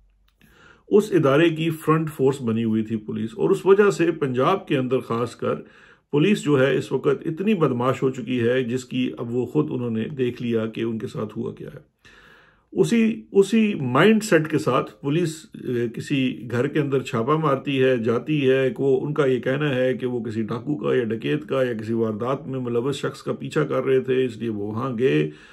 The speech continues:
और उन्होंने जो भी अपना नॉर्मल स्टाइल होता है वो किया। वो फौज में कोई, अ, ये नहीं है कोई बहुत बड़ा अफसर था, फौज का कोई सिपाही था या कोई एसएसजी का, कुछ लोग बताते हैं। अ, तो उन,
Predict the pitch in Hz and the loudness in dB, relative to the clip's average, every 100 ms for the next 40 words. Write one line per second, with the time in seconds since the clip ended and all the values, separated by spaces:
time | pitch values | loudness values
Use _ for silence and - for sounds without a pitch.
0 | - _ - 123 131 127 131 120 160 156 | -20 _ -4 2 2 2 -2 2 2 4
1 | 143 110 139 120 120 120 127 - 120 123 | 2 2 -2 -2 -2 -2 -2 -2 0 0
2 | 110 110 120 117 110 117 110 165 160 151 | 0 0 0 0 0 -2 -2 0 2 2
3 | 131 135 - 143 151 - 135 131 127 123 | 2 -2 0 2 2 0 -6 -4 -2 -2
4 | 120 117 - _ _ _ - 117 113 123 | -4 -10 -18 _ _ _ -8 -4 -2 0
5 | 135 202 196 127 127 127 127 117 - - | 0 0 0 0 -2 0 0 0 0 0
6 | 156 117 104 123 127 - 127 123 110 123 | 0 -4 -2 0 0 -2 -4 -4 -6 -2
7 | 139 135 123 127 123 113 110 110 - - | -2 -2 -2 0 0 -2 -2 -4 -8 -12
8 | - - 110 113 107 131 131 110 98 123 | -10 -8 -4 -4 -4 -2 -2 -2 -4 -2
9 | 117 113 107 107 131 117 - - _ - | -2 -4 -4 -4 -4 -4 -8 -16 _ -20
10 | - _ - 131 120 117 117 117 - - | -20 _ -12 -8 -4 -2 -2 -4 -8 -16
11 | _ _ _ _ _ - - - 135 131 | _ _ _ _ _ -20 -12 2 6 6
12 | 127 - 175 175 | 4 0 0 0